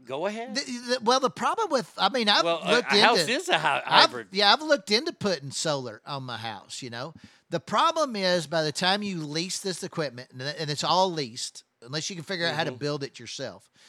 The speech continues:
Speaker 2: but it's all leased, and it, it's over ten years usually. Well, there's also a shelf life for the,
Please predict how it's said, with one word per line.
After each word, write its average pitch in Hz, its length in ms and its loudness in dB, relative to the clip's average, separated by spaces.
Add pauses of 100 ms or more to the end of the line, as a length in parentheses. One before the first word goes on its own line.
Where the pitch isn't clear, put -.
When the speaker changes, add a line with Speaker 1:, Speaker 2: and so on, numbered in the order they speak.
(200)
Speaker 2:
but 147 100 -8
it's - 120 -8
all 170 260 2
leased, 135 600 -8
and 127 140 -10
it, 127 180 -10
it's 131 300 -10
over 131 400 -4 (260)
ten 165 220 -4
years 147 380 -4
usually. 139 500 -8 (1200)
Well, 147 120 -6
there's 165 180 0
also 277 340 0
a 170 60 -2
shelf 185 420 -2
life 120 280 -6
for 120 140 -18
the, 107 240 -10